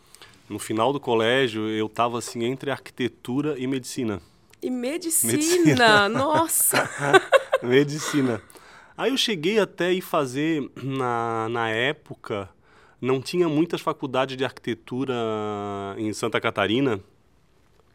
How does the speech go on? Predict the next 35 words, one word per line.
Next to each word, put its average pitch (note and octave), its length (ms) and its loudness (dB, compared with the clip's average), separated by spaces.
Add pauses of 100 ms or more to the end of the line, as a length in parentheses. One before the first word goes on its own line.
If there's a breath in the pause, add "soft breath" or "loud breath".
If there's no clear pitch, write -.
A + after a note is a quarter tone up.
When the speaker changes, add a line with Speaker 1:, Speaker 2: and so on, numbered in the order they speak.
(160)
Speaker 1:
e A#2+ 80 2
eu A#2 80 4
resolvi A#2+ 320 0
fazer A#2+ 440 2
um... A#2+ 680 0 (840 loud breath)
Tinha D#3+ 180 4
uma F3 160 4
prova D#3 540 2
de C#3 140 -2
aptidão D3+ 760 4
antes F3+ 300 4
de - 100 -18
tu - 80 -14
fazer E3 220 2
o E3+ 40 4
vestibular, D3+ 640 2
em A#2+ 120 0
Blumenau, D#3+ 520 4
que - 100 -6
é G#2+ 40 0
uma G#2+ 80 2
cidade A2+ 300 -2
perto A#2+ 320 -2
de A2+ 60 -14
Florianópolis, A#2 760 0
né, G#2+ 220 -4
da F#2+ 120 -8
onde F#2+ 260 -4
eu, G2 260 -4
onde F#2+ 180 -2
eu G2+ 60 0
nasci A2 480 -2
e B2 40 -2
me B2 140 -2
criei. A#2+ 420 2